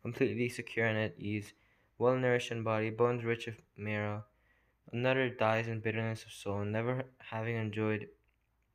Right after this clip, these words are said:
anything good. Side by side, they lie in, in the dust, and worms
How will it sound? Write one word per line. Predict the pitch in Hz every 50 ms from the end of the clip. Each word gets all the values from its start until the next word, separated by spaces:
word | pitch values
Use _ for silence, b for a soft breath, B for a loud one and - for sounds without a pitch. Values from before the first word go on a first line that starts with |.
| _ _ _ _ _ -
anything | 107 110 113 113 110 - 107 104 104
good. | 92 101 98 98 101 104
Side | - - 117 123 123
by | - 123 117
side, | 117 - - 113 107 101 101 -
they | 117 110
lie | 110 120 127
in, | 135 131 120 110 - - _ _
in | - 110 110
the | 107
dust, | 95 98 95 104 - - - - b b b b b b b b
and | 113 113 120
worms | 120 123 120 123 120 120 -